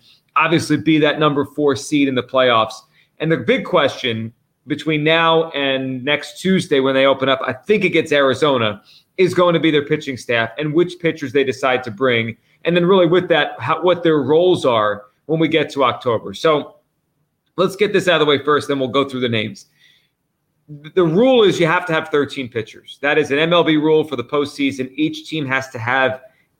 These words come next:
thirteen pitchers on the roster. You cannot have less than that. So you can't in a three-game series. And really that, that matters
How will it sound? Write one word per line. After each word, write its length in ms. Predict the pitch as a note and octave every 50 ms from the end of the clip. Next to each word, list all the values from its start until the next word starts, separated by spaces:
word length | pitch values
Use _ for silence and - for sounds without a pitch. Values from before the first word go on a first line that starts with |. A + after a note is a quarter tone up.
| _ _ -
thirteen 460 | E3+ E3+ D#3+ D3+ D#3+ - D#3+ D3+ B2
pitchers 360 | - D3 C#3+ C#3+ - B2 -
on 80 | B2+ A#2
the 80 | A2
roster. 360 | G#2+ G#2+ G2 G2 - - - F2+
You 140 | F#2+ G#2
cannot 340 | - - C#3+ D3 C#3+ C#3 C3+
have 200 | B2 C3+ C3+ B2+
less 420 | C3 C3+ C3+ D3+ D3+ B2+ - - -
than 160 | - B2 A#2
that. 260 | A2+ G2 F#2+ - -
So 80 | - D3
you 220 | C#3+ C3+ B2+ C3+
can't 260 | - E3 F3 F3 E3
in 80 | D#3 D3+
a 160 | C#3 A#2+ - -
three-game 420 | C#3 D3 D#3 D#3 D3+ D3 C#3+ B2+
series. 380 | A#2+ - - E3+ D#3 C#3+ C3 -
And 100 | C#3+ E3
really 160 | F#3+ F#3+ E3+ C#3+
that, 180 | E3 E3 E3
that 200 | - D#3+ D3+ D#3
matters 520 | D#3 D#3 D#3 D3+ D3+ C#3+ C3+ B2 - -